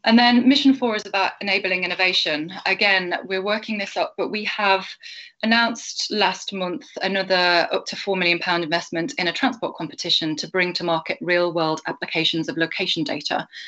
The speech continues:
that maximise our transport networks. So, for example, to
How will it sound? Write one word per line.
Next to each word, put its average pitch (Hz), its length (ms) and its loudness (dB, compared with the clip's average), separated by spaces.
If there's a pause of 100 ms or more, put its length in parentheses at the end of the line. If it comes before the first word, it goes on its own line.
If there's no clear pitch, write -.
(300)
that 185 120 2
maximise 170 720 2
our 156 260 2
transport - 380 -2
networks. - 440 -4
So, 151 320 2
for 165 140 -2
example, 151 680 0 (100)
to - 200 -8